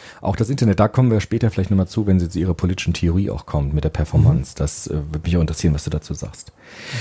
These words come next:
Speaker 1: Nichtsdestotrotz, das Material muss der Natur entrissen werden, sagt sie, für Werke. Also alle Werke, die wir herstellen, kommen letztendlich aus Naturalien, also aus dem Material der, aus der Natur, aus dem Boden zum Beispiel. Und das Problem ist natürlich, dass wir auch Ressourcen verbrauchen für unsere Werke,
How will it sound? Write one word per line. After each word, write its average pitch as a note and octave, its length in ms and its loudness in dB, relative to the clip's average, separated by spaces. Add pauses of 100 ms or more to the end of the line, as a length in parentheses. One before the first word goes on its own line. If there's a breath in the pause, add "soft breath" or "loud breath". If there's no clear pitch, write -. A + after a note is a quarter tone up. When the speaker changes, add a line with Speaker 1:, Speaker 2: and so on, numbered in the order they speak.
(480 loud breath)
Speaker 1:
Nichtsdestotrotz, D3+ 720 2
das G#2 160 0
Material A2 540 2
muss D3 160 4
der B2+ 100 2
Natur A2 320 2
entrissen G2+ 400 0
werden, A#2+ 280 2
sagt C#3+ 260 -2
sie, G#3 180 -2
für A2+ 240 2
Werke. G2+ 400 0
Also F2 160 0
alle G#2+ 220 2
Werke, E2+ 240 0
die F2 120 -4
wir E2+ 60 0
herstellen, E2+ 400 0
kommen G#2 280 4
letztendlich E2+ 440 0
aus D2+ 100 -2
Naturalien, D#2+ 680 0
also - 180 -4
aus - 80 -8
dem - 80 -4
Material C#2+ 520 -2
der, C#2+ 140 -2
aus - 120 -6
der D2 100 -2
Natur, G#2 460 0
aus - 160 -2
dem D2 160 0
Boden G#2 340 2
zum B2+ 160 0
Beispiel. A#2+ 400 -2
Und G2 180 2
das G2 120 -2
Problem F2 320 0
ist A2 80 2
natürlich, A#2 320 2
dass - 180 -4
wir E2+ 80 0
auch F#2 140 -6
Ressourcen G2 420 0
verbrauchen F2+ 680 0
für A#2 200 0
unsere G#2+ 320 2
Werke, A2 420 2